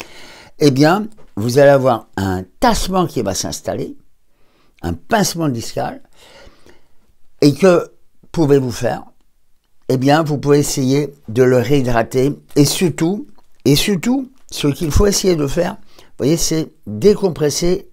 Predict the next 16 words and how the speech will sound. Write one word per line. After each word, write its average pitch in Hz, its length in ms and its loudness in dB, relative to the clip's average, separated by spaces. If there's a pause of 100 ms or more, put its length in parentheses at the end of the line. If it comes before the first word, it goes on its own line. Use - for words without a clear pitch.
les 127 400 0 (300)
articulations 135 760 -4
postérieures. 101 640 -6 (640)
Je - 60 -12
voulais, 98 280 -4 (100)
je 87 80 -10
vais 95 80 -2
vous 92 160 -4
les 85 80 -2
remontrer. 113 600 -6 (640)
Vous 110 160 -4
avez 131 300 2
ici - 560 -2
les 113 240 -2
articulations 107 580 -4
postérieures. 95 720 -4